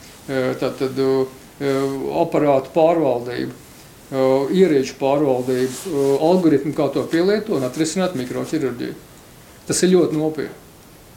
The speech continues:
Eh, mēs redzam šos cilvēkus, ko, eh, mēs arī ar, mēs šodien vienu padarījām par invalīdu. Mēs noņēmām cilvēkam kāju, ko var būt pie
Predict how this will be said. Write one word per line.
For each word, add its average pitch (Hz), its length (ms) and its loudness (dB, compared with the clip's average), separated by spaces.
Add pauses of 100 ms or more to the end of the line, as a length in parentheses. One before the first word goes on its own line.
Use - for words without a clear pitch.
(600)
Eh, 151 100 -2
mēs 165 240 2
redzam 160 380 4 (120)
šos 151 300 2
cilvēkus, 180 580 2
ko, 143 300 0 (360)
eh, 131 260 0
mēs 170 580 0
arī 147 400 2
ar, 131 60 -2 (260)
mēs 156 180 0
šodien 151 300 2
vienu 160 200 0
padarījām 131 400 -2
par 135 120 -4
invalīdu. 127 380 -4 (840)
Mēs 143 140 -4
noņēmām 143 400 2
cilvēkam 131 520 0
kāju, 190 440 2 (380)
ko 143 140 0
var 156 140 4
būt 156 460 2
pie 135 160 0